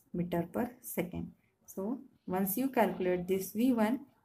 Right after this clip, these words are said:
just calculate Q is equal to A one V one, and we will get our final answer as Q is equal to zero point zero nine nine four five meter cube per second,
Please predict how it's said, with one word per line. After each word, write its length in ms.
just 320
calculate 580
Q 240
is 180
equal 380
to 260
A 180
one 220
V 180
one, 340
and 240
we 100
will 200
get 260
our 340
final 340
answer 320
as 100
Q 260
is 60
equal 320
to 320
zero 240
point 380
zero 380
nine 520
nine 400
four 240
five 300
meter 340
cube 280
per 160
second, 400